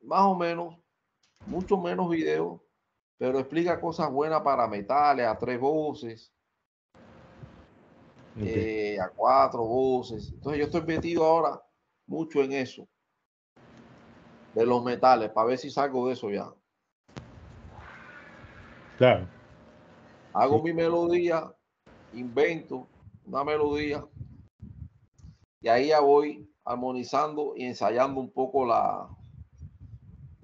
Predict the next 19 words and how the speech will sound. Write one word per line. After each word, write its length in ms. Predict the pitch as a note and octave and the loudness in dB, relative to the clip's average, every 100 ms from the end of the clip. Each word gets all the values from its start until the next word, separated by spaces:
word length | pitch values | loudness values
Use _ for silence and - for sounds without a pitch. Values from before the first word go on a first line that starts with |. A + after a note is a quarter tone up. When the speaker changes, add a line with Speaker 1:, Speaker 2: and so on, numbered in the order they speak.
| - _ _ _ _ | -20 _ _ _ _
Speaker 1:
la 160 | - A2+ | -2 0
transposición. 720 | A#2+ A#2+ B2 A#2+ - E3+ - - _ _ _ _ _ _ _ - - - - - | 0 -2 -4 -6 -2 -2 -2 -12 _ _ _ _ _ _ _ -18 -18 -18 -20 -12
Speaker 2:
Ok, 200 | F#2+ F#2 F#2+ | -10 -6 -8
sí. 240 | F#2+ G#2 G#2 - - - - - - - - - - - - | -6 -6 -6 -10 -20 -20 -20 -20 -20 -20 -20 -20 -20 -20 -4
Speaker 1:
Pero 420 | F3+ G#3 E3+ D3+ - _ | 6 6 6 0 -8 _
con 200 | B2 B2 | -6 -4
esta 480 | D#3 G3 G#3 F3+ D#3+ | -4 -2 0 2 0
información, 800 | D3 C3+ B2+ A2+ G#2+ B2+ A2+ F#3+ _ _ _ _ _ _ | -4 -6 -4 -6 -4 -6 -6 -12 _ _ _ _ _ _
entonces 360 | - - B2+ D3 | -16 -12 -2 4
ahora 260 | D3 D3+ D#3 | 6 6 4
yo 80 | |
empiezo 380 | D3 C3+ D#3 C#3+ | 0 0 -4 -2
a 40 | B2+ | -4
hacer 340 | C3 A#2 - _ _ _ _ _ _ | -4 -6 -6 _ _ _ _ _ _
drop 380 | A#2 D3+ D#3 D3+ | 6 6 6 4
dos, 280 | D3 B2 | 4 4
dos, 260 | A2 C3+ D3 | 2 0 -2
tres, 240 | D3 D3+ B2 | -2 0 0
dos, 160 | A#2 | 0